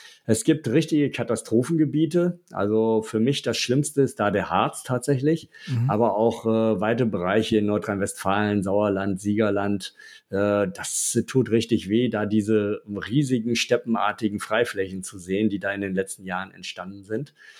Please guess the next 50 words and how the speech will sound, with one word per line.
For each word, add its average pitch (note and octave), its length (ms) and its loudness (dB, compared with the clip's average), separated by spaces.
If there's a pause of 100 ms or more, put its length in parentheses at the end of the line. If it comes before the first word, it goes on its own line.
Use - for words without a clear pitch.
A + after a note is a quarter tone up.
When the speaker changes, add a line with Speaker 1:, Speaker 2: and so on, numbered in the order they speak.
(260)
Speaker 1:
Ne, A2 380 2
generell B2+ 760 2
kann A#2+ 200 -2
man B2 160 0
sagen, A#2 580 2
dass G2+ 200 -4
Süddeutschland, A2+ 1080 0
äh, A2 160 4
bis G2 240 -6
jetzt A2 260 0
noch G#2 220 -6
etwas G2 320 -8
besser F2 260 -12
dasteht. - 600 -18 (180)
Speaker 2:
Das - 140 2
glaub F#3+ 140 2
ich E3+ 40 2
nämlich E3+ 180 2
auch. F#3 120 2
Speaker 1:
Also, - 80 4
Speaker 2:
Ich F#2 40 2
war, C3+ 120 2
ich C#3 180 2
war, D3 100 2
letzte D3 280 0
Speaker 1:
ja. - 20 4
Speaker 2:
Woche D#3+ 220 2
war D3 80 2
ich B2 80 0
im C3 80 2
Schwarzwald. B2+ 580 0 (380)
Er C3+ 80 2
Speaker 1:
Ja. D3+ 80 8
Speaker 2:
ist D#3 80 2
ja B2+ 100 2
wahnsinnig D3 420 2
schön. G2+ 420 0 (180)
Also B2+ 200 2
wie C#3 60 2
schön A3 200 2
ist G#3 60 4
Speaker 1:
Ja. B2 60 6
Speaker 2:
denn E3 80 4
bitte E3 140 -2
der C3 100 2
Schwarzwald? D#3+ 640 -2 (420)
Speaker 1:
Mhm. F3 220 0
Speaker 2:
<laughs> - 180 4 (1080)
Speaker 1:
Ja, D#3 180 0
ja, C3+ 320 -2